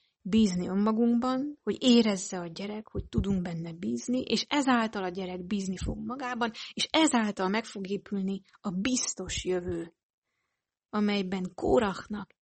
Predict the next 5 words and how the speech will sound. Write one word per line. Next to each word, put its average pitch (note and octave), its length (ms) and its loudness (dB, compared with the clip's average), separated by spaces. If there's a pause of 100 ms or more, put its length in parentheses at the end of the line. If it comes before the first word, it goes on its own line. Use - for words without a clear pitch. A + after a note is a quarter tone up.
(120)
esélye - 600 0
sincs. - 680 -6 (2500)
Igen, F#3+ 360 0
ismerjük F#3+ 720 0
fel F#3+ 460 -8